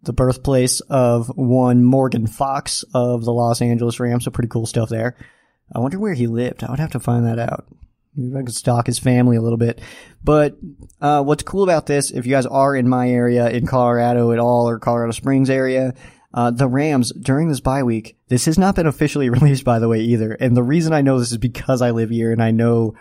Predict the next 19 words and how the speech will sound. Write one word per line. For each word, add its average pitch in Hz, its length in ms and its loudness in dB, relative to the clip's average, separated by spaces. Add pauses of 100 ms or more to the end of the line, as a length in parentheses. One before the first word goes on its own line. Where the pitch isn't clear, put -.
(160)
certain 120 340 -2
things. 117 380 0 (460)
Uh, 117 260 0
but 127 240 0
the 139 60 0
Rams 147 300 0
will 156 140 2
be 156 120 0
playing 123 640 0
and 123 200 2
practicing 127 720 -2 (280)
at 131 160 -2
the 127 160 -6
Air 160 160 -2
Force 120 280 -2
Academy 113 540 0
in 139 260 2
Colorado 120 500 0
Springs. - 460 -10